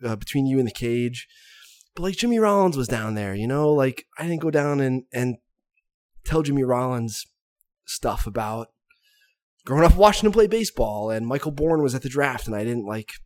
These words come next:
stop working to be like, "Hey, I was at your big league debut, and, you know, you were my favorite Philly for a while. I've got, like,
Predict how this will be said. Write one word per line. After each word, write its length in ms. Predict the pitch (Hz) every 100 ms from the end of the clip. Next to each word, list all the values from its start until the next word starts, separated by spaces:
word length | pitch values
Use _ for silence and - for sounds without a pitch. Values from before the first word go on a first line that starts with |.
| _ _ _
stop 360 | - 147 135 147
working 320 | 143 117 107
to 60 | 90
be 140 | 120
like, 180 | 104 101
"Hey, 200 | 156 175
I 80 | 131
was 120 | 135
at 80 | 143
your 100 | 139
big 160 | 151
league 160 | 160 151
debut, 560 | 151 143 170 180 143 123
and, 360 | 107 110 113 104 _ - - - - _ _ _
you 120 | 123
know, 320 | 117 110 120 - -
you 140 | 143
were 60 | 147
my 120 | 151
favorite 360 | - 165 165 156
Philly 260 | 208 226
for 160 | 160 120
a 40 | 104
while. 180 | 107
I've 140 | 110 110
got, 180 | 123 117
like, 220 | 127 -